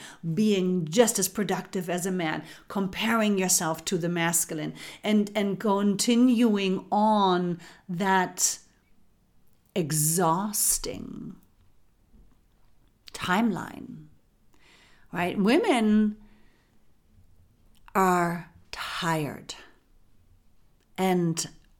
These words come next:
overwhelmed because of this trajectory of being like a man, of having to function like a man. And so to rest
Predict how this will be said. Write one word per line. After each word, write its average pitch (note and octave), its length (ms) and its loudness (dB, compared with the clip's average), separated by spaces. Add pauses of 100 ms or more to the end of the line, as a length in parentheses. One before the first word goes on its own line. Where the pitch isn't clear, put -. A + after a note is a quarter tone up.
overwhelmed F3 880 2
because A3 600 4
of E3+ 240 -4
this - 640 -4 (360)
trajectory - 960 -4
of D#3+ 240 -4
being F#3 380 2
like E3+ 320 -2
a E3 60 -4
man, B2+ 340 -6
of - 160 -8
having F3+ 340 -2
to F3 100 -6
function F3+ 560 -2
like D#3+ 240 -8
a - 80 -12
man. - 420 -12 (1040)
And A#3 160 2
so C#4+ 200 4
to C#4+ 200 0
rest B3 760 2